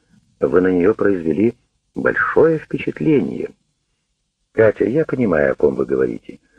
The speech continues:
И Наташа произвела на меня большое впечатление». Теперь Данилов уже не знал,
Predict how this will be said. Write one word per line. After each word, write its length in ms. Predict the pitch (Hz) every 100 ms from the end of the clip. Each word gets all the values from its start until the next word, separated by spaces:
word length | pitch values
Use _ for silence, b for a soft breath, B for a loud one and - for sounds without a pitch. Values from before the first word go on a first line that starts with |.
| B _ -
И 80 |
Наташа 480 | 147 156 160 143 -
произвела 520 | - 78 69 76 78 82
на 60 |
меня 360 | 76 73 85 92 b b -
большое 580 | 69 - - - 156 147
впечатление». 840 | - - - - - - - - - _ _ _ _ _ _ _ _ _ _ _ _ _ _ _ _
Теперь 240 | 98 110 107
Данилов 480 | 104 104 107 104 -
уже 240 | 90 101
не 160 | 98 95
знал, 460 | 80 90 98 95